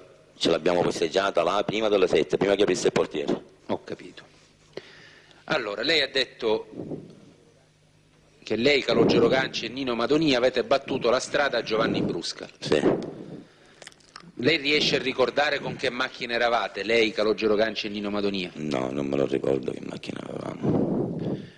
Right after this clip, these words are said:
Speaker 2: Quantomeno di chi era la macchina, nella disponibilità di chi fosse.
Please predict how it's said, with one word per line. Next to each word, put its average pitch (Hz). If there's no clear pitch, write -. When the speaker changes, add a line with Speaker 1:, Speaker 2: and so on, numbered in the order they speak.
Speaker 2:
Quantomeno 131
di 120
chi 135
era 123
la 113
macchina, 104
nella 113
disponibilità 117
di 113
chi 107
fosse. 101